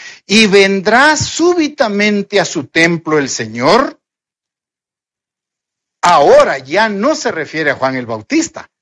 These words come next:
sino que vean, dice, "Vendrá súbitamente a su templo el Señor,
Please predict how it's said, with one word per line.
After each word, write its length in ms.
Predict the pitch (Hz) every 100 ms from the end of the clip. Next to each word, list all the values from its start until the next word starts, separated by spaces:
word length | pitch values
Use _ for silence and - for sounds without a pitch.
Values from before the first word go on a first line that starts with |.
| _
sino 260 | - 143
que 120 | 107 104
vean, 400 | 185 240 139 113
dice, 360 | 247 - 143 - -
"Vendrá 800 | 147 202 190 180 165 214 233 240
súbitamente 1400 | - - 254 262 247 220 202 170 165 190 185 180 - 190 170 - -
a 120 | 151
su 160 | 165
templo 520 | 143 - 208 214 190 196
el 100 | 190
Señor, 580 | 196 175 160 165 170